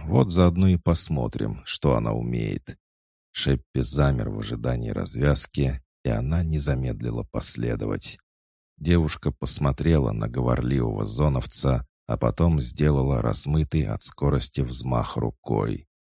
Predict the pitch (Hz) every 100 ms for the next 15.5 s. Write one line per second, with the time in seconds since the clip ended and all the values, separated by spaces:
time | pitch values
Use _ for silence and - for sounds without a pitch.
0 | _ _ _ - - 69 80 85 - 67
1 | 65 69 76 69 - - - 76 67 60
2 | - 67 - - 57 62 76 76 73 69
3 | 65 67 - 67 71 71 69 80 78 58
4 | - - - 73 67 - - 67 62 62
5 | 67 67 60 57 57 - 71 71 65 65
6 | 65 62 - _ _ - 62 - 82 80
7 | - - 64 62 69 67 76 73 - 58
8 | - 69 - 67 65 71 64 55 60 78
9 | 76 73 69 64 - 57 71 - 69 65
10 | 67 62 - 62 60 60 60 50 50 50
11 | - _ _ _ _ - - 90 - -
12 | 69 - 76 69 - 62 76 67 64 78
13 | 71 58 - 50 - 60 60 - 71 55
14 | 55 - 62 58 60 - - 57 76 73
15 | 71 67 67 64